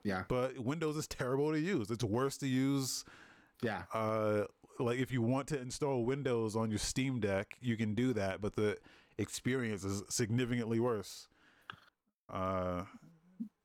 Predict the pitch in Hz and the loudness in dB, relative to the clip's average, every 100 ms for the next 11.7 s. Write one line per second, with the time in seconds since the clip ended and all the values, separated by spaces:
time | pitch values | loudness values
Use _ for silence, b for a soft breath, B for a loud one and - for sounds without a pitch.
0 | _ _ _ _ 101 95 - 110 107 127 | _ _ _ _ -4 -4 -2 -2 0 -2
1 | 120 131 139 135 98 98 95 92 107 90 | -2 -2 -2 -4 -2 -2 0 -2 -2 -4
2 | 85 82 90 90 - 98 101 - 107 104 | -4 -6 -8 -8 -2 0 0 0 0 0
3 | 92 90 101 104 104 101 98 - 120 - | 0 2 4 4 2 2 -2 -2 -4 -2
4 | 107 98 - - - - 104 95 90 - | -4 -4 -4 -4 -4 -2 0 2 0 -2
5 | 90 - 92 95 95 92 87 - B B | -2 -2 -2 -2 -2 0 -2 -2 B B
6 | B B B B B _ - 90 90 90 | B B B B B _ -10 -6 -4 -4
7 | 87 92 - - 110 120 139 156 131 - | -6 -10 -16 -8 -4 -2 -2 -2 -4 -2
8 | 131 120 113 101 120 131 110 107 107 113 | -2 0 0 2 0 0 -2 0 0 0
9 | 107 107 120 107 82 - 104 101 107 104 | 2 0 0 -2 -4 -2 0 2 2 2
10 | 98 117 123 123 123 113 - B B 123 | 2 2 4 2 -2 -6 -14 B B 2
11 | 131 151 175 139 151 160 | 2 2 2 4 2 2